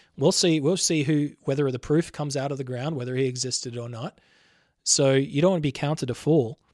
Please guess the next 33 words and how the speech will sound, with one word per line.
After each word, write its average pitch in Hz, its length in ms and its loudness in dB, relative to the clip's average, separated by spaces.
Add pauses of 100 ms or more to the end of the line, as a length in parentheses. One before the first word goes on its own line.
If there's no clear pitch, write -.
(300)
These 165 220 2
scoffers 165 640 0 (360)
that 117 160 -10
come 156 180 -2
out 156 200 2
and 127 100 -6
knock 139 200 -6
the - 60 -6
biblical 135 360 0
text - 500 -4
as 123 140 -2
being 139 280 0
inacu-, 135 420 -8
inaccurate 131 540 -4
and 127 140 -4
use 175 300 2
archaeology 139 640 -4
to 120 120 -10
show 151 360 2
its 143 120 -4
inaccuracy 131 720 -8 (460)
have 143 180 4
a 127 80 2
glorious 160 1120 6
view 139 520 2
of 135 280 0
themselves 156 840 2 (540)
and 180 220 4
the 175 100 4
ability 156 420 4
of 123 120 -4
modern 131 240 -4
science. 131 640 -2